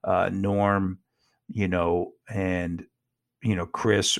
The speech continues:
would be off of the bench, and then you have Bembry, and that gets you to eight, and then, you know, Terrence and Stanley and, you know,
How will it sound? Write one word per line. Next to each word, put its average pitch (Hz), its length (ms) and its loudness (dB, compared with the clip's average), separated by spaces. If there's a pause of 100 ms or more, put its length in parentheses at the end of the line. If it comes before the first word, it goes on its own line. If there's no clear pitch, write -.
would 98 220 2
be 92 140 0
off 92 260 2
of 95 60 -4
the 90 60 -6
bench, 101 440 0
and 92 100 -2
then 95 160 -2
you 90 100 -2
have 90 380 -2
Bembry, 98 760 4
and 90 80 -2
that 90 160 -4
gets 98 220 -4
you 95 80 -4
to 87 100 -8 (120)
eight, 104 440 2
and 95 180 -2
then, 98 360 0 (460)
you 98 180 0
know, 90 160 0
Terrence 101 880 2
and 87 220 -6
Stanley 98 1080 0
and, 85 300 -6 (640)
you 95 180 -2
know, 87 400 2